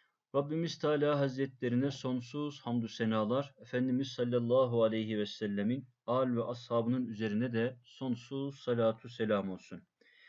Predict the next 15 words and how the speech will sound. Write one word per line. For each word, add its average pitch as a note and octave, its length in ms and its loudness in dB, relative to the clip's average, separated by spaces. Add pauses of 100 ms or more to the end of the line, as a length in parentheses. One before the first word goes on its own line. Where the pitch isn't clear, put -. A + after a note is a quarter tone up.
(400)
Kıymetli F#3+ 420 -4
dostlar, F3+ 500 -2 (120)
Mişkatül E3 500 -4
Mesabih D#3+ 540 -2
isimli C#3 500 -4
hadis-i C#3 360 -6
şerif C#3+ 340 -4
kitabımızın B2 680 -2 (440)
yedinci C#3 460 -2
hadis-i A#2+ 360 -6
şerifiyle A#2 720 -2 (120)
birlikteyiz. B2 800 -2 (600)
Kâlel F3 340 8
müellif D#3 580 0
rahimahullah C3 880 0